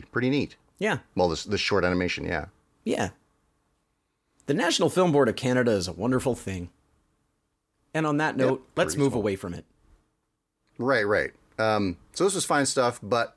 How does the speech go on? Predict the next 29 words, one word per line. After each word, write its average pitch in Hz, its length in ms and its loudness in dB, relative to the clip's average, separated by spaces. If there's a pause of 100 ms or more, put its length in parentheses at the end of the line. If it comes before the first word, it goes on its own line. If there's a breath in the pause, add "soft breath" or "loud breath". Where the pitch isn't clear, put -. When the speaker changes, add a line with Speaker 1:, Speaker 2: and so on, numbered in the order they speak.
(280)
Speaker 1:
for 143 120 -2
next 214 280 2
week, 110 420 -2 (540)
um, 98 500 0
I 135 80 0
suggested 147 500 -2
we 131 120 2
should 123 480 2 (600)
pick 175 220 0
some 139 220 2
cartoons 160 1120 0
with 117 300 -2
cowards 147 760 2
in 87 140 0
them. 67 260 -6
Speaker 2:
<laughs> - 60 -20 (160)
Yeah. 135 560 -4 (1400)
Speaker 1:
So, - 180 0
Matsy, 113 500 0
Speaker 2:
Huh. 95 160 -8 (380)
Speaker 1:
for 320 260 0
you, 170 420 0 (560)
if 170 280 -2
you 185 160 2
dare, 113 680 0 (220)
please 196 300 0
watch 156 520 0
an 113 120 -2
episode 123 720 2